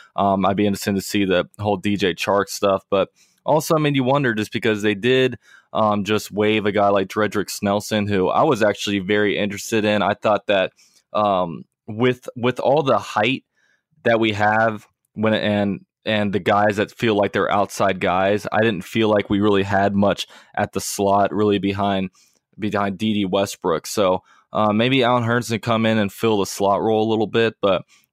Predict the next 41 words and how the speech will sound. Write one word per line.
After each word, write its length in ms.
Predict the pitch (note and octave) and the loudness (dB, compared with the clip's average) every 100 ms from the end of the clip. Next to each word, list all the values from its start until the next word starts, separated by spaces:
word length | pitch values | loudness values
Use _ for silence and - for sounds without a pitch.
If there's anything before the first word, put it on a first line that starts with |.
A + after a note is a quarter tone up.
| - | -4
I 80 | G#2+ | 0
mean, 180 | G#2 | 2
it 140 | G2+ G#2 | 2 2
is 160 | A#2 | 0
a 40 | A#2 | 2
new 140 | A2 | 0
system 360 | G2+ G#2+ G#2 G#2 | 0 -4 -2 -4
for 280 | - A2 G#2+ | 0 0 0
him, 80 | |
so 140 | G#2 F#2+ | 0 -2
it's 160 | - | -2
not 140 | G#2 G2 | 0 2
like 160 | F#2 | 0
he's 140 | - F#2+ | -2 -6
coming 300 | G#2+ F#2+ F#2 | -2 -2 0
back 360 | F#2+ F#2 F#2+ | 2 0 0
and, 220 | F2+ D#2+ F#2 _ _ _ - | -2 -4 -8 _ _ _ -2
um, 280 | D#2+ D#2+ | 0 0
he's 100 | G2+ | -2
gonna 220 | F#2 F2+ - _ - - | 0 -2 -2 _ -18 -4
pick 220 | A2+ G2+ | -2 2
up 180 | G2+ F2+ | 0 2
where 140 | G2+ | 0
he 40 | F#2+ | 2
left 240 | F#2+ F#2+ | 2 2
off 240 | F#2 F#2 - | 0 0 -2
for 60 | |
the 80 | E2 | -6
Jaguars. 640 | D2+ F2+ E2+ D#2+ F2 E2 - | -2 0 0 0 0 0 -2
But, 300 | F#2+ F#2 - - - - - | -2 -2 -4 -20 -20 -20 -4
um, 480 | A#2+ D3+ D3+ D3+ C#3 | 0 2 2 2 0
I 100 | - | 0
wouldn't 180 | D#3+ D#3+ | 2 2
be 100 | C#3 | 2
mad 240 | A2+ A2 A#2 | 4 4 4
about 220 | A#2 A2 | 2 2
re-signing 480 | A#2 G#2+ A#2 A2+ A#2 | 0 0 0 0 2
him, 180 | A2+ | 0
but 240 | G2+ G2 D#2+ | 2 0 2
I 140 | F#2+ | 2
wouldn't 460 | G#2 G2+ G2 F#2 | 2 0 0 -2